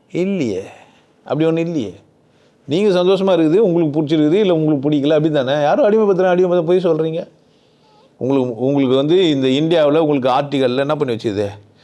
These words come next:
நீங்க பேச, நடக்க, சாப்பிட, வாழ, உங்க இஷ்டத்துக்கு ஒரு தெய்வத்தை தேர்ந்தெடுக்க, சாமி கும்பிட உங்களுக்கு என்ன இருக்குது?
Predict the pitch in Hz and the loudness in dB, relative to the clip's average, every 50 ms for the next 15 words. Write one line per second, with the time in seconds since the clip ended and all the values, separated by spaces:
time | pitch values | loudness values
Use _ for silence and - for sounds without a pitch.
0 | _ _ _ _ _ _ 120 123 123 123 117 120 127 131 131 127 123 - 139 139 | _ _ _ _ _ _ -6 -2 -2 -2 -2 0 0 0 0 0 0 0 0 0
1 | 139 131 131 127 131 127 113 139 139 139 135 - 143 131 131 131 123 131 135 139 | 0 0 0 0 0 0 0 0 0 0 0 0 0 0 0 0 0 0 2 2
2 | 135 131 135 135 135 135 139 139 143 147 - 127 127 135 139 135 - 160 151 143 | 2 2 2 2 2 2 2 2 2 2 0 -2 -2 -2 -2 -2 -2 -4 -2 0
3 | 151 147 143 123 117 139 143 147 147 123 135 127 117 139 135 139 135 135 127 127 | 2 2 0 2 2 0 2 2 0 -2 -4 -2 -2 -2 -4 0 -2 -2 -2 0
4 | 123 139 135 139 143 143 - - - 135 143 143 131 127 135 135 135 147 139 135 | 0 0 0 0 0 -2 -6 -6 -4 -4 -2 -2 -2 -4 -2 0 0 0 0 0
5 | 135 127 131 143 139 127 123 107 95 95 82 - | -2 -2 -2 -2 0 0 -2 -2 -4 -10 -16 -20